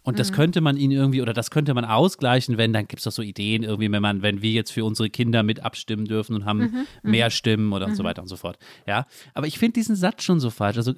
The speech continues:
Speaker 1: Kinder haben keine Lobby, ist letztlich so wie sozusagen, ähm, hört man dann ja auch manchmal, Selbstständige haben keine Lobby oder so.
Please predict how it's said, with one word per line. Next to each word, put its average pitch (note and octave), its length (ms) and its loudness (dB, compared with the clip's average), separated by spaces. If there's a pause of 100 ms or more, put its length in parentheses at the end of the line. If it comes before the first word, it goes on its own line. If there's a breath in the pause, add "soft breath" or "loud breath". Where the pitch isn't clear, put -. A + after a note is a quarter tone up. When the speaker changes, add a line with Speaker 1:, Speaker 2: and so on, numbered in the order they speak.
(360 soft breath)
Speaker 1:
Kinder G#3+ 400 2
haben E3 160 2
keine C3+ 280 2
Lobby, A3+ 460 0 (280 soft breath)
ist D#3 220 -2
letztlich F#3+ 520 0
so E3+ 200 0
wie E3 160 -2
sozusagen, C#3 960 0
ähm, B2 300 -2 (100)
hört B2+ 200 0
man B2+ 100 2
dann A2 80 0
ja G#2+ 140 0
auch C3 120 0
manchmal, C#3 280 4 (160 loud breath)
Selbstständige G2+ 800 -2
haben F2+ 140 -4
keine F#2 280 -6
Lobby F2 380 -6
oder F#2 140 -10
so. F2+ 140 -12